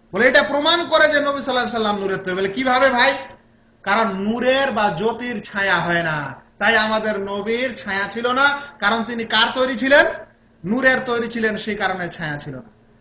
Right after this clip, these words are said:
আমি মনে করি ভাই, যদি কোনো মানুষ মূর্খ হয়, আর কোনো মানুষ যদি আসলে সহি দলিল প্রমাণের উপর না থাকতে চায়, তাহলে যে কথাই বলবে তাতেই ফাঁসবে। এবার আপনারা শুনেন,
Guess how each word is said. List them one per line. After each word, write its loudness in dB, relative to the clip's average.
আমি -6
মনে -4
করি -4
ভাই, -2
যদি -4
কোনো -4
মানুষ -2
মূর্খ -6
হয়, -4
আর 2
কোনো -2
মানুষ -2
যদি -2
আসলে 0
সহি -2
দলিল -2
প্রমাণের -2
উপর -6
না -4
থাকতে -6
চায়, -4
তাহলে 2
যে -4
কথাই 0
বলবে 0
তাতেই -2
ফাঁসবে। -8
এবার 4
আপনারা 4
শুনেন, 2